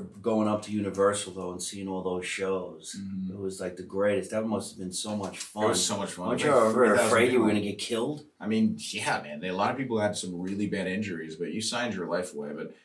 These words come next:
Speaker 2: it was decent pay, and it was also, like, a lot of fun. So I didn't
Speaker 1: So in the, in the world, water world show, who were you? You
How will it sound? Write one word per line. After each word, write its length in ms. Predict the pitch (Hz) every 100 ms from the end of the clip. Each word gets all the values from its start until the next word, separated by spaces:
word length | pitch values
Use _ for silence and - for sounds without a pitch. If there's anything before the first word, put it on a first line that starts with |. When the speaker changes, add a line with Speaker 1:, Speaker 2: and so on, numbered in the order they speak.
| _ -
Speaker 2:
it 40 |
was 120 | 285
decent 560 | - 120 143 - 120 98
pay, 280 | 101 113 131
and 100 | 110
it 80 | 107
was 100 | 107
also, 340 | 113 117 117 98
like, 240 | 82 -
a 60 | 69
lot 200 | 69 -
of 100 | -
fun. 320 | - 71 65
So 180 | - -
I 80 | -
didn't 260 | - - -
Speaker 1:
So 260 | - 160
in 80 | 156
the, 200 | 147 -
in 120 | 135 139
the 80 |
world, 640 | 135 139 147 139 127 127 127
water 420 | 113 131 147 127
world 420 | 110 107 131 123 -
show, 300 | - 135 110
who 180 | 123 139
were 100 | 127
you? 360 | 123 143 101
You 140 | 95